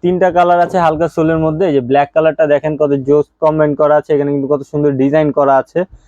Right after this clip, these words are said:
সামনেও খুব সুন্দর ডিজাইন পেয়ে যাবেন। আর এটা সোল হচ্ছে ইভা রাবার সোল, এটা হচ্ছে কেদার কেস্টের জাপানি ব্র্যান্ডের একটি সোল। আপনারা এক বছরের সোল গ্যারান্টি পেয়ে যাবেন। আর others কোনো সমস্যা হলে আমাদেরকে জানাবেন, আমরা সেক্ষেত্রে আপনাদেরকে রিপেয়ার করে দিব। এর মধ্যে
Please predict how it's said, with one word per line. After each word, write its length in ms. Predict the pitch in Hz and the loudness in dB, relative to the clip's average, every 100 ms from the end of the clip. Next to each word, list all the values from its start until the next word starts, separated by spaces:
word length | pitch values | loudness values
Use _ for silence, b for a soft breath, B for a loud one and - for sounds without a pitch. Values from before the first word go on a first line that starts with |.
| _ - | _ -4
সামনেও 360 | 143 151 160 147 | -2 0 0 0
খুব 280 | 160 151 - | -2 -4 -4
সুন্দর 280 | 165 165 160 | -2 0 2
ডিজাইন 360 | 147 151 156 | 2 2 0
পেয়ে 160 | 151 143 | 2 2
যাবেন। 280 | 139 147 190 _ _ _ - | 2 0 -2 _ _ _ -2
আর 160 | 117 139 | 0 2
এটা 220 | 147 175 | 2 0
সোল 300 | - 175 180 | 0 0 2
হচ্ছে 580 | 185 - 208 214 151 - _ _ _ _ _ _ _ _ _ | 0 0 0 0 -2 -8 _ _ _ _ _ _ _ _ _
ইভা 480 | 180 180 190 202 208 | 2 4 4 4 2
রাবার 340 | 139 139 170 | 2 2 0
সোল, 320 | 156 160 123 120 | 0 0 0 0
এটা 160 | 135 | 0
হচ্ছে 280 | 147 180 160 | 0 -2 -4
কেদার 360 | - 165 180 175 | -2 0 0 0
কেস্টের 400 | 180 - 190 139 | -4 -2 -2 2
জাপানি 440 | 131 - 165 175 | 0 0 0 0
ব্র্যান্ডের 400 | 147 156 160 165 | 0 0 0 0
একটি 220 | 160 160 | -2 -4
সোল। 280 | - 147 190 | 0 0 2
আপনারা 480 | 175 180 185 196 - | 0 2 2 2 0
এক 220 | 151 156 | -2 0
বছরের 300 | 165 165 180 | -2 0 -2
সোল 280 | 165 156 156 | 0 0 0
গ্যারান্টি 300 | 160 170 170 | 0 0 -2
পেয়ে 240 | 165 165 147 | 0 0 2
যাবেন। 340 | 147 156 185 | 2 0 0
আর 140 | 135 | 0
others 320 | 135 139 160 - | 2 0 -2 -4
কোনো 140 | 170 | -6
সমস্যা 440 | 156 165 165 - 170 | -2 -2 -2 -2 0
হলে 100 | 170 | 0
আমাদেরকে 340 | 156 151 151 | 0 0 0
জানাবেন, 400 | 147 151 160 185 | 0 2 2 0
আমরা 200 | 151 143 | 2 0
সেক্ষেত্রে 380 | - 143 139 143 | 2 0 0 -2
আপনাদেরকে 380 | 143 135 131 131 | 0 0 0 0
রিপেয়ার 360 | 143 160 151 | 0 0 0
করে 200 | 143 139 | 2 2
দিব। 240 | 135 151 214 _ _ - | 2 0 -2 _ _ -4
এর 140 | 147 | 0
মধ্যে 360 | 170 165 202 | 0 0 0